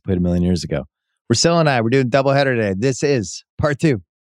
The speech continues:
This episode of the Bill Simmons Podcast is presented by State Farm. If you've ever been in an accident and you're okay, but you know what happened,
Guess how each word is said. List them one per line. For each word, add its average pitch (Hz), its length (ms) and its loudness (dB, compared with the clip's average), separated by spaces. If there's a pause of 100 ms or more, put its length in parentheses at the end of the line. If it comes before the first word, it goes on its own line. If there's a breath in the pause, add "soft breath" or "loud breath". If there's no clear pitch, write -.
(260)
This 190 260 2
episode 214 280 0
of 196 60 -4
the 170 60 -6
Bill 190 120 -4
Simmons 190 300 -8
Podcast 190 560 -6
is 151 120 -8
presented 120 520 -10
by 185 160 -4
State 226 320 -8
Farm. 120 340 -8 (300)
If - 60 -6
you've 147 80 2
ever 151 100 -4
been 156 160 0
in 135 100 -2
an 120 80 -4
accident 131 580 -6 (280)
and 98 420 -6
you're 120 220 -4
okay, 127 320 -6
but 107 180 -8
you 107 80 -8
know 113 120 -4
what 107 100 -4
happened, 120 480 -6